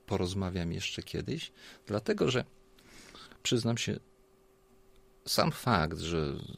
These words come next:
jestem postrzegany jako miłośnik Kłopouchego, jako człowiek biegający, to jest jakaś jedna s-, jedna strona medalu,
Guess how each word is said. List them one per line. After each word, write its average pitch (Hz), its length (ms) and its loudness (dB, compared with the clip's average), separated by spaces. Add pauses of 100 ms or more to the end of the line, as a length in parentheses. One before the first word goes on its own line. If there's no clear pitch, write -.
(100)
jestem - 360 -2
postrzegany 95 720 2
jako 80 240 -4
miłośnik 82 500 -4
Kłopouchego, 82 760 -4
jako - 240 -4
człowiek 87 380 -4
biegający, 82 720 -2 (100)
to - 220 -4
jest - 360 -4
jakaś 165 360 -4
jedna 131 240 -2
s-, - 200 -8
jedna 104 280 0
strona 95 380 -2
medalu, 82 500 -4